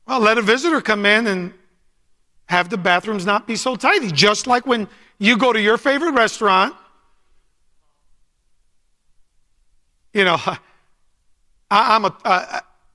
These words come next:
I tell on toilets, man. If I go <laughs> into a restaurant and it's not, I'll go and say, "Hey, your bathroom needs attention." But it does matter.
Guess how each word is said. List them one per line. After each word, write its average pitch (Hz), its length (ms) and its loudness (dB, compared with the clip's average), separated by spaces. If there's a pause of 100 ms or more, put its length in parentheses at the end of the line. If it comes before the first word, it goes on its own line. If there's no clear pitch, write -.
(300)
I 233 120 4
tell 214 260 0
on 160 120 -2
toilets, 165 380 -2
man. 175 180 0
If 170 80 0
I 226 100 2
go 226 120 -2
<laughs> - 20 2
into - 200 -4
a 247 40 -2
restaurant 233 540 -2 (220)
and 214 340 0
it's 220 180 -2
not, 214 240 0
I'll 208 200 4
go 202 160 2
and 175 80 -2
say, 185 120 2
"Hey, 214 160 6
your 208 160 2
bathroom 214 420 0
needs 160 180 -2
attention." 196 460 -10 (2500)
But 160 120 -4
it 143 60 -4
does 165 220 -2
matter. 135 380 -18